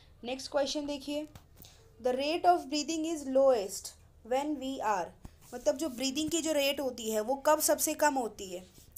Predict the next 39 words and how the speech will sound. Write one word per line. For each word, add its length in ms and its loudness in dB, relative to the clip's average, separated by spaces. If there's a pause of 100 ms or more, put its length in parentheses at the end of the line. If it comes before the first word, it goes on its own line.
(120)
अब 60 -4
देखिए 280 -4
इसमें 200 -2
ऑप्शन 280 2
हमारे 180 0
पास 300 0
ईटिंग, 420 -6 (680)
प्लेइंग, 440 -2 (440)
स्लीपिंग, 640 -8 (200)
रनिंग। 380 -2 (540)
अब 120 -8
कुछ 220 -4
बच्चे 320 8
इसका 280 4
ज़रूर 440 2 (120)
आंसर 380 0
जो 140 -2
है 100 0
लगाएंगे 440 0
स्लीपिंग, 520 -6 (120)
ठीक 200 -6
है, 160 -6 (400)
but 100 2 (160)
actually 480 0
में 240 -4
ब्रीदिंग 340 -4
का 120 2
जो 100 -4
सबसे 460 -4 (140)
लोएस्ट 520 0
रेट 200 -6
होता 240 0
है 160 0
जब 200 -2
हम 100 -6
खाना 380 -6
खा 200 -6
रहे 160 -2
होते, 260 -14